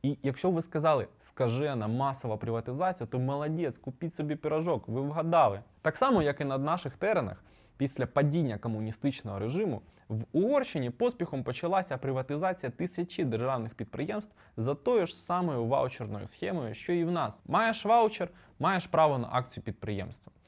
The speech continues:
А якщо не знаєш, що з ними робити, ну, а хто тоді знав взагалі, як працюють ті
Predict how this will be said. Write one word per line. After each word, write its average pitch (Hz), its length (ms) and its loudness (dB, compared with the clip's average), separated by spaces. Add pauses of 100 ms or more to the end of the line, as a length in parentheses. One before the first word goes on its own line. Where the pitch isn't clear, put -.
(200)
А - 100 0
якщо 190 220 0
не 208 160 4
знаєш, 196 320 2
що 180 160 0
з 180 100 -4
ними 175 180 0
робити, 214 480 -2
ну, 127 200 -4 (260)
а 110 60 -4
хто 226 300 4
тоді 156 300 4
знав 147 360 4
взагалі, 143 400 0
як 123 220 2
працюють 123 480 0
ті - 140 -8